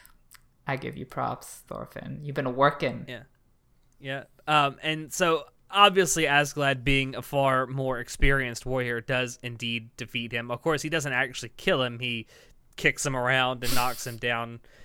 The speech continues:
Speaker 2: and
Speaker 1: <laughs>
Speaker 2: throws
Speaker 1: All
Speaker 2: him
Speaker 1: I
Speaker 2: on
Speaker 1: can
Speaker 2: his
Speaker 1: think
Speaker 2: face.
Speaker 1: of is the kick the baby meme. <laughs>
Speaker 2: Oh, Jesus.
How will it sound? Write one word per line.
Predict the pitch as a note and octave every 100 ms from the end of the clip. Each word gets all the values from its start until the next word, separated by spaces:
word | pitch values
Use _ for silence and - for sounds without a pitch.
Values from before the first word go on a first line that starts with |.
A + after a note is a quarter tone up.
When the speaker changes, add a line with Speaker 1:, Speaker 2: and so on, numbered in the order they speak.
| - -
Speaker 2:
and | C3
Speaker 1:
<laughs> | B2+ - -
Speaker 2:
throws | -
Speaker 1:
All | F3
Speaker 2:
him | G#3
Speaker 1:
I | G#3+
Speaker 2:
on |
Speaker 1:
can | F#3+
Speaker 2:
his | E3
Speaker 1:
think | D#3+ D3+ B2+
Speaker 2:
face. | E3
Speaker 1:
of | F3 E3+ -
is | D#3 C#3 - -
the | E3
kick | D#3 E3+ - -
the | C#3
baby | B2+ C3+ C#3 D3
meme. | D#3 D#3 D#3+ E3+ -
<laughs> | - - - - C4+ G4 - - -
Speaker 2:
Oh, |
Jesus. | - - - D#3+